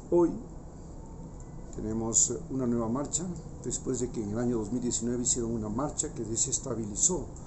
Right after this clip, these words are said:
al gobierno de Guiller-, de Lenín Moreno, pero no lo derrocó. Y al, en el año pas-, dos mil veintidós hizo, hicieron también una tremenda marcha,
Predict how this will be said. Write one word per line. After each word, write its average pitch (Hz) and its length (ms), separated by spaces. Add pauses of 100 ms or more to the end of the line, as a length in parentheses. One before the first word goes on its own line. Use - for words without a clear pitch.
(320)
al 113 120
gobierno 120 440
de 104 120
Guiller-, 113 540
de 120 180
Lenín 127 380
Moreno, 120 400
pero 110 160
no 123 300 (120)
lo 104 120
derrocó. 95 320 (920)
Y 120 60
al, 107 320 (240)
en 120 160
el 120 60
año 127 200
pas-, - 280 (100)
dos 120 160
mil 127 140
veintidós 139 480
hizo, - 180 (140)
hicieron 135 320
también 120 280
una 113 240 (400)
tremenda 151 420
marcha, 98 320